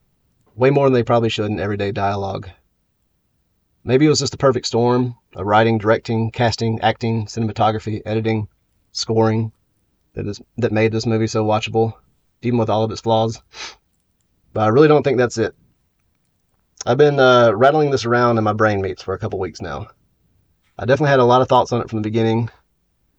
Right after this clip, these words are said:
but it didn't all congeal until actually last night, uh, when I found myself listening to some old Alan Watts and Terrence McKenna recordings.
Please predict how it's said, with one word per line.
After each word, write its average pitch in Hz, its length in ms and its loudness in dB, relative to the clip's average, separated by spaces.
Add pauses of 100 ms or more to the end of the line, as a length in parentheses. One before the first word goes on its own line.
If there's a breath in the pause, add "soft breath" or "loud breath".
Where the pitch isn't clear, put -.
(440)
but 117 120 0
it 117 40 -2
didn't 147 180 2
all 147 140 6
congeal 135 520 0
until 113 320 0
actually 120 300 -2
last 104 420 0
night, 98 380 -6 (180)
uh, 101 180 -2
when 110 120 -2
I 107 80 -2
found 135 200 0
myself 123 400 0
listening 117 300 -4
to 101 100 -6
some 101 320 -10
old 120 180 2
Alan 110 260 0
Watts 110 300 0
and 95 200 -10
Terrence 117 300 -4
McKenna 104 280 -8
recordings. 98 560 -8